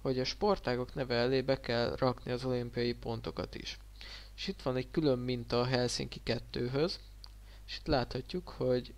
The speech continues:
ide berakták, hogy ugye a második helyezést ért el a kajakkenu csapat, oda,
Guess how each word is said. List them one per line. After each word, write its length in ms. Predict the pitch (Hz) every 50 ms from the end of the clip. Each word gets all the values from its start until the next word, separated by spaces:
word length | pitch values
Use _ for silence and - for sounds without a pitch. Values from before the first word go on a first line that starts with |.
| - -
ide 240 | - 135 123 117 117
berakták, 580 | 113 127 123 117 117 123 - - 180 165 160
hogy 120 | - 139 127
ugye 180 | 127 123 123
a 120 | 123 123 127
második 480 | 143 156 147 131 - - 135 127 123
helyezést 440 | - - 123 123 120 127 120 - -
ért 200 | - 131 127 -
el 60 | 127
a 80 | 127 120
kajakkenu 600 | - - 123 120 120 117 - - 120 120 131 127
csapat, 480 | - - 147 151 - 190 214 214 - - - - - - - - - - - - - - - - - - - - - - - - - - - -
oda, 440 | - 139 139 147 143 139 139 135 139